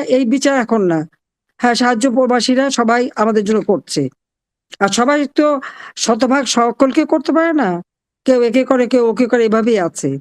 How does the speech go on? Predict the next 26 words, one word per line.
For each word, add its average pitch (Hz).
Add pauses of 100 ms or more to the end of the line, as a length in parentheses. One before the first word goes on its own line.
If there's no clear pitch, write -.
(280)
কাজে 226
এ 240
ওর 254
উপরে 247
দোষারোপ 226
করার 214
কোনো 208 (680)
দরকার 190
নেই, 160
কারণ 208
আমার 208
সবার 214
সাথে 196
যোগাযোগ 180
আছে। 151 (560)
কাজে 196
আপনারা 262
সবাই 277 (360)
এক 233
হয়ে 294
যদি 277
না 233
নামেন, 277 (440)
তাহলে 240
এই 233
দেশ 202